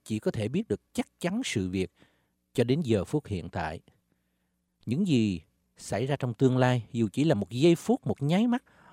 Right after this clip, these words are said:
một cái tích tắc tiếp theo chúng ta cũng không rõ. Nói đúng hơn, chúng ta có thể dự phóng là sẽ có gì xảy ra, nhưng nói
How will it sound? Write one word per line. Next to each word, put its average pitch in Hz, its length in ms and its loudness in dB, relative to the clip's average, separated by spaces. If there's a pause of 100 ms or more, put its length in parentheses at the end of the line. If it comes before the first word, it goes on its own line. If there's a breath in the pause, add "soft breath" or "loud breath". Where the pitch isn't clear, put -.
(140 soft breath)
một 220 220 0
cái 196 100 2
tích - 240 -8
tắc - 220 -6
tiếp 220 180 0
theo 127 240 2
chúng 131 200 -8
ta 113 160 2
cũng 101 180 -8
không 98 180 -4
rõ. 87 340 -6 (1400)
Nói 151 140 2
đúng 160 160 2
hơn, 143 240 2 (400 soft breath)
chúng 196 180 -4
ta 165 220 2
có - 120 -6
thể 135 140 0
dự 104 520 2
phóng 208 360 -2
là 143 140 2
sẽ - 200 -2
có 226 120 0
gì 156 120 4
xảy 113 240 -2
ra, 135 220 2 (560)
nhưng 135 140 0
nói 170 140 2